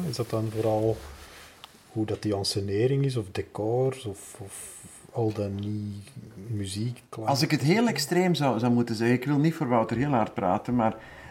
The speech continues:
Speaker 2: eh, als ik het heel extreem zou moeten zeggen, zou je kunnen zeggen dat heel wat makers eigenlijk gepromoveerde acteurs zijn,
Speaker 1: Mhm.
Speaker 2: die menen dat ze dan ook stukken kunnen maken, wat een heel andere, eh,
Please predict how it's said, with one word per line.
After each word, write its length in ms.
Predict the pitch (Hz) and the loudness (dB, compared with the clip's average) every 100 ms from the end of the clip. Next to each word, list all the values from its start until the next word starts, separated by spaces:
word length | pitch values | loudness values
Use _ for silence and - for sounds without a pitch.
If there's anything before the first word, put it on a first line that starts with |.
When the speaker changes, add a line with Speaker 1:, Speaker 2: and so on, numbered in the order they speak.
| - | -8
Speaker 2:
eh, 1080 | - 117 110 110 107 104 107 107 107 104 95 - - - _ _ _ _ _ _ _ _ _ - | 0 2 4 4 4 2 2 2 2 2 0 -4 -12 -20 _ _ _ _ _ _ _ _ _ -2
als 180 | 131 | 0
ik 60 | 123 | 0
het 120 | 131 | 0
heel 320 | 127 180 214 | 2 2 2
extreem 540 | 147 135 - - 180 165 | 0 -2 -4 0 2 4
zou 140 | 151 | 2
moeten 240 | 139 131 110 | 2 0 0
zeggen, 280 | 147 143 | 0 0
zou 180 | 123 120 | 2 2
je 60 | 113 | 2
kunnen 280 | 120 107 95 | 2 0 0
zeggen 340 | 127 151 151 - - - - | 0 0 -2 -6 -18 -20 -2
dat 220 | 113 110 | -2 0
heel 320 | 110 165 226 | 2 4 4
wat 200 | 170 143 | 2 0
makers 800 | 107 92 71 - 160 - - - - _ - - - | 0 0 0 -2 -4 -4 -6 -10 -18 _ -20 -10 0
eigenlijk 420 | 143 185 165 - | 2 4 2 0
gepromoveerde 840 | 120 127 156 156 101 139 131 120 | -4 0 2 2 2 2 2 0
acteurs 560 | 190 - - 117 117 - | 0 -4 0 2 2 0
zijn, 360 | 127 139 190 185 - _ - | 0 2 0 -2 -12 _ -8
Speaker 1:
Mhm. 120 | 107 135 | -8 -2
Speaker 2:
die 240 | 123 123 | 4 4
menen 340 | 127 180 147 | 6 2 2
dat 180 | 113 107 | 0 -2
ze 80 | 123 | 0
dan 180 | 101 90 | 2 0
ook 120 | - | -2
stukken 380 | - 160 165 - | 2 2 2 0
kunnen 260 | 107 87 | 0 2
maken, 360 | 82 65 87 101 | 0 -2 -4 -2
wat 160 | 107 104 | 0 0
een 160 | 98 | -2
heel 320 | 92 156 165 - | 0 0 0 0
andere, 540 | 113 120 113 101 87 - - - - _ | 2 4 4 2 0 -4 -16 -18 -20 _
eh, 360 | - 78 76 | -2 0 0